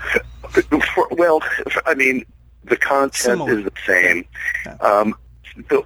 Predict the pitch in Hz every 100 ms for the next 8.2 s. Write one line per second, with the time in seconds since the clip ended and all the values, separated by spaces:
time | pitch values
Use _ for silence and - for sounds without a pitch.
0 | - 143 139 208 196 - - 127 110 101
1 | 87 71 87 82 80 71 73 69 71 71
2 | - - 80 73 - 76 71 67 - -
3 | - - - - - - - 95 - -
4 | 185 - - - 160 - 117 - 90 92
5 | 95 98 90 82 82 80 80 - - 110
6 | 101 95 95 - - 82 80 76 - -
7 | - - - - - - - - 80 76
8 | 71 76